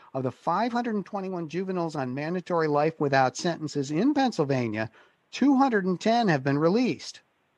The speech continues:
Two hundred and sixteen were resentenced to defined terms of years that were not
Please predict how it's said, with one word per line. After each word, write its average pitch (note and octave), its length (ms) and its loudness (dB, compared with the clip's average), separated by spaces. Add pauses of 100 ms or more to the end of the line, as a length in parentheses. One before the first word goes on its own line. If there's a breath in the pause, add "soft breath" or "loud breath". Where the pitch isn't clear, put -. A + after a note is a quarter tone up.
(540)
Two A3 160 0
hundred D#3 300 2
and C3 120 0
sixteen C3+ 1000 -4 (180)
were D#3+ 200 4
resentenced F#3+ 840 0
to D3+ 100 -4
defined E3 720 -2
terms D3 360 -4
of C3+ 100 -10
years F3 340 -4
that C#3 120 -6
were C3 80 -8
not D#3 480 -6